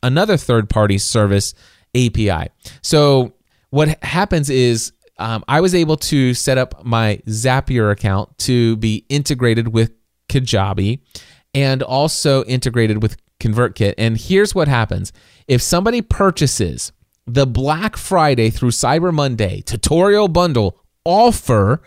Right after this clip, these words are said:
in Kajabi, so if that happens,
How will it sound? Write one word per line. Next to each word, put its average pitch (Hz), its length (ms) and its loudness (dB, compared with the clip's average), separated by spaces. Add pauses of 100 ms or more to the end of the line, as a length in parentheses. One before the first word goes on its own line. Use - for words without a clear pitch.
(420)
in 190 300 2
Kajabi, 175 800 0 (160)
so 117 200 0 (140)
if 202 300 2
that 208 220 2
happens, 156 720 -2